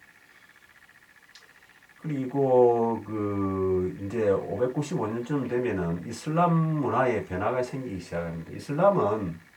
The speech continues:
그 이란계인 그 페르시아 민족에 철저하게 이게 억압받고 있었거든요. 단 한 번도, 어, 자기들이 단합을 해서, 어, 대항하지 못했는데,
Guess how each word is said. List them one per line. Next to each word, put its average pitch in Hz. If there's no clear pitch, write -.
그 104
이란계인 135
그 87
페르시아 160
민족에 117
철저하게 175
이게 85
억압받고 156
있었거든요. 82
단 165
한 151
번도, 165
어, 92
자기들이 120
단합을 117
해서, 95
어, 85
대항하지 120
못했는데, 85